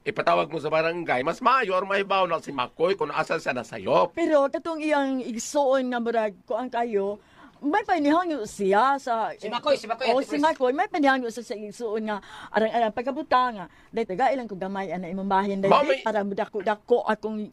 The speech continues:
Speaker 2: yuta.
Speaker 1: Oh.
Speaker 2: May panihangyo ka di kay
Speaker 1: Mao may buto sa
Speaker 2: iyang
Speaker 1: puti, pero
Speaker 2: ano.
Speaker 1: iya, pero taas mo diya, ha?
Speaker 2: Oo,
Speaker 1: Igamit
Speaker 2: kanang
Speaker 1: man iyang
Speaker 2: kuan man, manuyo man siya dayon.
Speaker 1: Unsay, unsay tawag ana sa kanang, og sa, og sa, og pagkaon pa, sirok, nga kana kay kabtangan, unsay
Speaker 2: Hangol.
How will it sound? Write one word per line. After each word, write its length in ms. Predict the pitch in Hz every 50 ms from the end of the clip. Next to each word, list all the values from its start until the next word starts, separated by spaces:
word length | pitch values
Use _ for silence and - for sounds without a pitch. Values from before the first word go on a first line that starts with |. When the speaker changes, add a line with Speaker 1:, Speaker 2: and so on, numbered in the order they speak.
| _ _
Speaker 2:
yuta. 460 | - 202 214 220 - - 349 359 - - -
Speaker 1:
Oh. 240 | - 415 - - -
Speaker 2:
May 220 | - 466 640 698 679
panihangyo 600 | - 466 370 349 339 339 370 392 381 392 349 -
ka 80 | 427 415
di 160 | 381 415 403
kay 80 | - -
Speaker 1:
Mao 140 | - 262 262
may 160 | 262 269 262
buto 160 | 254 233 -
sa 160 | - 269 311 320
Speaker 2:
iyang 160 | 311 302 277
Speaker 1:
puti, 80 | 247
pero 80 | - 262
Speaker 2:
ano. 160 | 262 277 302
Speaker 1:
iya, 180 | 254 247 226 196 202
pero 200 | - 190 185 185
taas 380 | - - - 240 254 - -
mo 160 | 214 190 202
diya, 240 | 185 165 160 160 226
ha? 240 | 294 277 - 214 208
Speaker 2:
Oo, 240 | 208 233 277 302 214
Speaker 1:
Igamit 80 | 208 220 233 240 269
Speaker 2:
kanang 80 | 262
Speaker 1:
man 120 | 240 196 196
iyang 200 | 185 180 175 170 175 - - - - -
Speaker 2:
kuan 220 | - 320 339 370
man, 180 | 349 302 277 254
manuyo 320 | 254 269 285 320 330 311
man 160 | 254 302 311 285
siya 160 | - 311 285
dayon. 380 | 285 294 294 285 269 247 233 214
Speaker 1:
Unsay, 300 | 202 202 - - 202 - -
unsay 240 | - 170 - 339
tawag 260 | - - 165 160 160 -
ana 180 | 139 139 131 127
sa 80 | 147
kanang, 400 | - - 127 117 120 120 117 113 - - - -
og 140 | - 127 113
sa, 140 | 98 - 131
og 220 | 123 113 - 139 123
sa, 160 | - - 226
og 220 | - - 269 254 - -
pagkaon 420 | - - 254 - - 160 170 170
pa, 160 | - - 143
sirok, 400 | - - 170 170 170 165 160 -
nga 160 | - 131 135 147
kana 160 | 170 190 175
kay 160 | - 151 147
kabtangan, 400 | - 277 240 - - 175 180 -
unsay 140 | 247 247 277
Speaker 2:
Hangol. 240 | 302 330 370 339